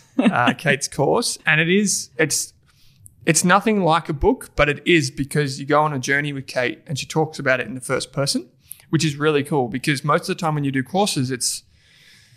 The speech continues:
Speaker 2: it's a bit weird. Like, it's, it's almost like you're being lectured to,
Speaker 1: Mm.
Speaker 2: whereas this is more taking you on an exploration or d-, discovery of what the fire movement means,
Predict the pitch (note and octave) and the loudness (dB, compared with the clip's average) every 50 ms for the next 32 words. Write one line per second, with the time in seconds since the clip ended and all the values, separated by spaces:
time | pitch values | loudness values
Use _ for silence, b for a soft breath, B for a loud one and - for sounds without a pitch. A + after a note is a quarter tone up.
0 | b b b - - E3+ G#3 - E3 F#3 F#3+ G3 F3 D#3+ D#3 D#3 C#3 C#3 D3 C#3+ | b b b -2 2 2 4 4 4 4 4 4 4 2 0 0 -2 -2 -4 -6
1 | - - - - - - F3 F3 E3+ E3+ D#3 - D3 C#3 C3+ B2 - C3 C#3+ C3+ | -4 -4 -4 -4 -2 -2 0 0 0 0 -2 0 0 -2 -2 0 0 0 0 2
2 | B2+ B2+ B2 - - - - G3 F3+ - B3+ D4 D#4+ D4 F#3+ F3 E3 D#3 D#3 E3 | 0 0 -2 -2 -2 0 -2 -2 -2 -2 -2 0 0 2 0 0 0 -2 -6 -4
3 | - D3+ D#3 D3+ - G3+ F3+ F#3+ F#3+ D#3+ E3 D#3+ D#3 D3 C#3+ - - D3+ - E3+ | 2 2 2 4 4 2 0 0 0 0 0 2 2 0 0 -2 -4 -4 -2 0
4 | D#3+ D3 C#3 C3 B2+ - - - - C3 A#2+ B2 C3 - C#3 C3 B2 A#2+ A#2 - | -2 0 0 -2 -2 -4 -6 -6 -2 0 2 2 2 0 -6 -8 -10 -10 -12 -16
5 | - - C3+ - - C#3 C#3 C3+ D3 C#3 C#3 C3+ B2+ C3+ C3+ - - _ _ _ | -8 -6 -6 -2 2 0 0 2 0 0 0 0 0 -2 -6 -10 -16 _ _ _
6 | _ _ - D3 D3 C#3+ - - - - D3 C#3 C3+ C#3 C3+ C#3 C#3 C3 C3+ E3 | _ _ -2 0 0 0 0 -4 -2 0 0 2 2 2 0 -2 -6 -6 -6 -8
7 | - - B2+ C3+ F3 A#3+ D4+ B3+ - - | -6 -4 -2 0 0 0 0 -2 -6 -8